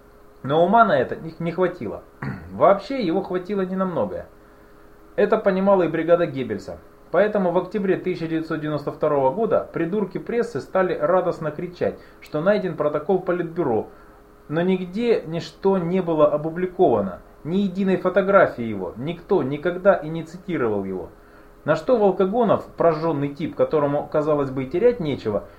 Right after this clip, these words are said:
но он в декабре тысяча девятьсот девяносто четвёртого года в телепередаче только помахал несколькими листиками перед телезрителями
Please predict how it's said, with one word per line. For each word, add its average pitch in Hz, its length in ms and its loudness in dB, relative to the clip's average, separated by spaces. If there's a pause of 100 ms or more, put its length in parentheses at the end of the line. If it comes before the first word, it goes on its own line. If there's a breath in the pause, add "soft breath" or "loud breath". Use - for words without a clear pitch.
(160 loud breath)
но 170 180 6
он 247 140 10
в 196 80 -2
декабре 196 400 4
тысяча 180 300 -4
девятьсот 160 320 0
девяносто 151 280 -4
четвёртого 160 520 -2
года 190 280 2
в - 80 -16
телепередаче 160 680 0
только 190 380 0
помахал 180 460 2
несколькими 175 600 -2
листиками 135 560 -4
перед 135 320 -6
телезрителями 147 720 -2